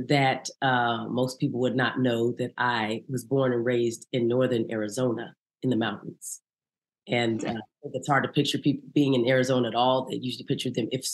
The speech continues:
Speaker 1: if anywhere, Phoenix, but not in the mountains, not in Winslow or Flagstaff,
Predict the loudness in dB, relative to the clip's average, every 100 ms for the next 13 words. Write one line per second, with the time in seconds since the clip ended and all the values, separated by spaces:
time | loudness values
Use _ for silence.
0 | -2 -2 0 0 2 0 4 6 6 2
1 | -10 -14 -6 2 4 4 4 6 4 4
2 | 0 2 2 4 4 2 2 2 2 0
3 | -2 -6 0 2 2 -2 -4 -6